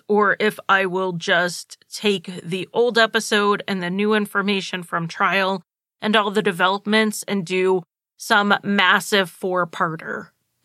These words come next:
Who knows? This case is a difficult one for me because it does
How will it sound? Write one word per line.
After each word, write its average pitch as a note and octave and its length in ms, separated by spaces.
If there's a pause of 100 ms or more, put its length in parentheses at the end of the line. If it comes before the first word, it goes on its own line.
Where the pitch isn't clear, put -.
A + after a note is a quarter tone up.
Who C4 200
knows? F3+ 440 (680)
This A#3+ 360
case A3 420
is F3 160
a F#3 60
difficult A#3 580
one G#3+ 200
for G3+ 280
me F#3+ 240
because F3+ 480
it F3+ 160
does F#3 540